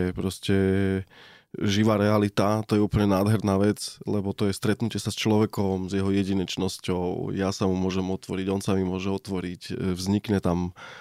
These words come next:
mm, niečo nové a v konečnom dôsledku ani nejde o ten verš, ale o to stretnutie, a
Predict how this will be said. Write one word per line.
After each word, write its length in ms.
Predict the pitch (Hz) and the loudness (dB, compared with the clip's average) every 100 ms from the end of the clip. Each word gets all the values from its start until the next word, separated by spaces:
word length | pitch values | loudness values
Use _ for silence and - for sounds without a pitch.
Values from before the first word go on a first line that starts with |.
| - _ _ | -20 _ _
mm, 400 | - 104 92 92 | -4 -2 0 -2
niečo 400 | - 101 101 104 | 0 -2 0 0
nové 320 | 92 101 107 | 2 4 4
a 80 | 98 | 2
v 60 | - | 2
konečnom 340 | 98 95 104 | 0 2 0
dôsledku 400 | 101 - 101 107 | 0 0 0 2
ani 160 | 98 98 | 4 4
nejde 160 | 101 | 4
o 80 | 104 | 2
ten 160 | 95 101 | 2 0
verš, 320 | 92 95 90 | 2 0 0
ale 80 | 90 | -2
o 80 | 95 | -2
to 80 | |
stretnutie, 800 | 107 - 87 - 98 - 104 117 - - - - - - - _ _ | -4 -2 -2 0 -2 0 0 0 -6 -20 -20 -20 -20 -20 -20 _ _
a 180 | - | -2